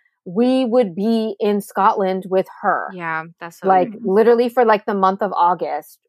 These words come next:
Speaker 1: working. She is our little missing heart of Deadline City. So,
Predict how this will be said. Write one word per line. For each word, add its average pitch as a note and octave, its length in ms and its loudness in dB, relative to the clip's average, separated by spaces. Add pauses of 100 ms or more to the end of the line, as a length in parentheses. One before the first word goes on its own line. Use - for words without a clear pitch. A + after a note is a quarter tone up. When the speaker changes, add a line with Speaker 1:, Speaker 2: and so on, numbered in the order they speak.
Speaker 1:
working. F#3 540 -4 (360)
She B3 300 -2
is A3+ 120 0
our G3+ 240 4
little F#3+ 220 0
missing F3+ 360 -8 (140)
heart D#3+ 340 -4
of D#3+ 120 -14
Deadline C#3+ 380 -12
City. F2 340 -16 (400)
So, E3+ 760 2